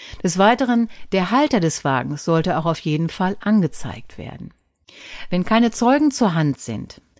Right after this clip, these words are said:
sollte der Zustand des Tieres mit dem Handy dokumentiert werden, und zwar vor dem Einschlagen der Scheibe und dann während des eigentlichen Vorgangs selbst.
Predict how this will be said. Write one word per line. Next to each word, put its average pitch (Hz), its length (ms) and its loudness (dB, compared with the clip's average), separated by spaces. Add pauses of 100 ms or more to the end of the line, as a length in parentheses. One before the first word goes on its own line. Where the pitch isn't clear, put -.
(160)
sollte 180 240 2
der 170 160 0
Zustand 240 520 2
des 233 160 -2
Tieres 214 400 2
mit 175 160 2
dem 185 100 4
Handy 202 340 4
dokumentiert 180 800 0
werden, 131 280 -4
und 196 160 0
zwar 185 320 0 (100)
vor 196 460 0
dem 202 160 2
Einschlagen 202 800 0
der 208 120 0
Scheibe 214 540 -2 (340)
und 180 300 0
dann 220 260 2 (120)
während 190 420 2
des 180 240 -2
eigentlichen 190 520 0
Vorgangs 160 600 -2
selbst. - 540 -10